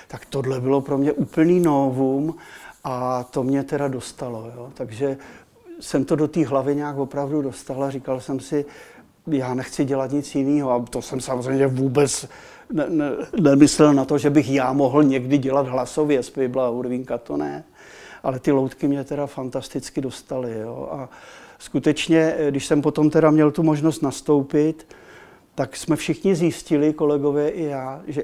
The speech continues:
já jsem se snad pro ty marionety opravdu narodil, protože jsem je chytl do ruky a ono mi to velice rychle šlo. A, e, tak mě to zaujalo a tak mě to strašně bavilo, že jsem opravdu na sobě hodně pracoval a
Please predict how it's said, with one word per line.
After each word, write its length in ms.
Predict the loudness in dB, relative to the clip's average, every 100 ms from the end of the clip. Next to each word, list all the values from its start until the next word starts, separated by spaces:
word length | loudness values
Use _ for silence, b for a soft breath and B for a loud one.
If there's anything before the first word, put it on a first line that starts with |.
| -6
já 200 | -4 -4
jsem 180 | -4 -4
se 140 | -6
snad 180 | -6 -6
pro 180 | -2 0
ty 120 | 0
marionety 600 | 0 0 0 -2 -4 -4
opravdu 480 | -4 -4 -4 -2 -2
narodil, 520 | -2 -4 -2 -2 -2
protože 380 | -6 -8 -8 -4
jsem 160 | -2
je 80 | -2
chytl 320 | -2 -4 -2
do 160 | 0 0
ruky 400 | 0 -2 -4 -4 B B B B B B
a 100 | -6
ono 220 | -4 0 0
mi 100 | 0
to 140 | -2
velice 520 | 0 2 0 0 -2
rychle 340 | -2 -2 -4 -4
šlo. 400 | -4 -4 -6 -10 _ _ _ _ _ _ _ _ -8
A, 220 | -6 -6 B B B B B -8
e, 260 | -2 -2 0
tak 260 | 0 2
mě 140 | 2 4
to 140 | 4
zaujalo 680 | 2 2 4 2 0 -2 -4
a 60 | -6
tak 160 | -6
mě 80 | -4
to 120 | -6
strašně 380 | -8 -10 -6 -6
bavilo, 380 | -4 -2 -2 -2
že 80 | -4
jsem 200 | -4 -4
opravdu 300 | -4 -4 -4
na 100 | -6
sobě 260 | -4 -2
hodně 280 | -2 -2 -4
pracoval 760 | -4 -6 -6 -6 -4 -4 -6 -8
a 180 | -10